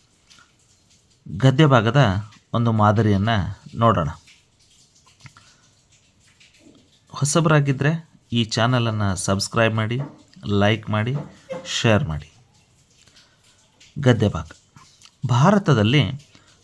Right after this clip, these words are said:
ಅನೇಕ ಜನ ಮೇಧಾವಿಗಳು, ವೀರ ಯೋಧರು, ವಿಜ್ಞಾನಿಗಳು, ಸಾಧಕರು ಜನ್ಮ ತಾಳಿದ್ದಾರೆ. ಭಾರತ ದೇಶದಲ್ಲಿ ಹಲವಾರು ಜನ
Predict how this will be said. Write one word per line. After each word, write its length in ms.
ಅನೇಕ 400
ಜನ 280
ಮೇಧಾವಿಗಳು, 920
ವೀರ 260
ಯೋಧರು, 680
ವಿಜ್ಞಾನಿಗಳು, 920
ಸಾಧಕರು 880
ಜನ್ಮ 380
ತಾಳಿದ್ದಾರೆ. 680
ಭಾರತ 340
ದೇಶದಲ್ಲಿ 640
ಹಲವಾರು 380
ಜನ 220